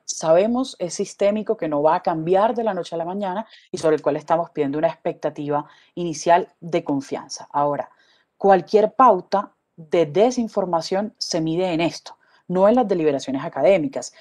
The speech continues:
se mide en las advertencias de información falsa, de la no aplicación de vacunas,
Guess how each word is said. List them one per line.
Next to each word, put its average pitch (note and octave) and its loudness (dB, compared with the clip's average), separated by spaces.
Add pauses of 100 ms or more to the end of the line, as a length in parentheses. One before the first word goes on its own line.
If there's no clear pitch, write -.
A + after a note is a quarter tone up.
(100)
se E3+ -4
mide D#3+ 0
en F#3 -2
las D#3+ 0
advertencias C#3+ -2
de F#3 4
información C#3 -6 (180)
falsa, E3 0 (480)
de F#3 4 (100)
la D#3 -2
no E3+ 2
aplicación D3 -2
de C#3 -4
vacunas, D#3+ -2